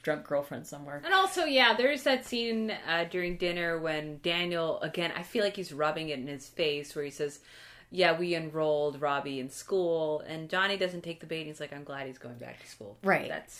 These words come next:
Speaker 2: the right
Speaker 1: There's this
Speaker 2: thing.
Speaker 1: moment where it's like, that's, that's a good moment, 'cause it's like, he's no longer, like,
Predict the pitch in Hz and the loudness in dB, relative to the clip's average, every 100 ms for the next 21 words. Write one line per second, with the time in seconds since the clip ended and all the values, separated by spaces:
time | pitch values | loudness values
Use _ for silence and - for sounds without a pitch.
0 | - 147 226 220 226 226 233 226 185 185 | -14 6 8 8 6 6 8 6 6 8
1 | 175 175 180 160 - 180 196 - 240 233 | 8 6 2 0 0 -2 0 4 4 6
2 | 202 190 175 160 160 165 - 156 - 165 | 8 8 8 6 4 0 -4 -8 -2 0
3 | 156 185 185 202 196 185 175 165 165 156 | 0 2 6 8 10 8 6 6 6 4
4 | 147 | 2